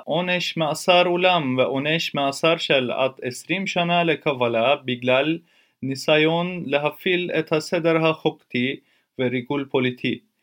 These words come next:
נטען כי הפעילות של יועץ ה-C I A לשעבר הנרי ברקי, שהגיע לטורקיה בניסיון הפיכה של חמש עשרה ביולי, וקבלה הצטלבו עם הכנת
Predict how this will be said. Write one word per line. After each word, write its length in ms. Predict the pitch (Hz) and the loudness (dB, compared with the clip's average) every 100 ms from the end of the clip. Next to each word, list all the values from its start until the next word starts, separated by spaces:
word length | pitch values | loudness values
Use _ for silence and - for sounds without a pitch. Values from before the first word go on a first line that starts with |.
| _ _ _ | _ _ _
נטען 520 | 120 120 - 165 185 185 | -6 -6 -2 0 0 -2
כי 200 | - 180 | 0 0
הפעילות 640 | 170 - 131 151 170 185 | 0 -2 -2 2 0 0
של 340 | - - 123 120 | -4 0 2 2
יועץ 460 | 117 - 175 170 | -2 0 -2 0
ה-C 180 | 160 - | -4 0
I 320 | 139 135 131 | 2 2 2
A 100 | 156 | 2
לשעבר 580 | 151 139 151 135 131 131 | 0 0 0 0 2 0
הנרי 260 | 127 127 123 | 0 0 -2
ברקי, 680 | 117 127 151 - 170 170 170 _ _ - | 0 -2 -2 -2 0 -2 -6 _ _ -6
שהגיע 440 | - 113 117 175 | -2 -2 2 2
לטורקיה 760 | 196 170 208 185 - 131 123 127 | 4 0 -2 -4 0 2 4 4
בניסיון 720 | 123 120 120 - 123 147 165 | 2 0 -2 0 2 2 0
הפיכה 600 | 143 139 135 - 156 156 156 | -4 -4 -6 -2 2 2 2
של 440 | - 127 120 117 | 0 0 0 -2
חמש 420 | 117 127 131 139 | -4 -4 -4 -4
עשרה 320 | 151 147 165 165 | -6 -6 -2 0
ביולי, 600 | 147 143 143 143 147 151 | 0 0 -2 -2 -4 -4
וקבלה 680 | 117 117 117 117 123 143 165 - | -6 -4 -4 0 2 4 2 -2
הצטלבו 640 | 135 - - 127 127 123 180 196 - | -12 -12 -2 0 0 -2 -2 -2 -4
עם 300 | 156 160 156 | -4 -2 -4
הכנת 840 | 139 127 131 123 127 127 151 160 | -4 -2 -4 -2 -2 0 0 -2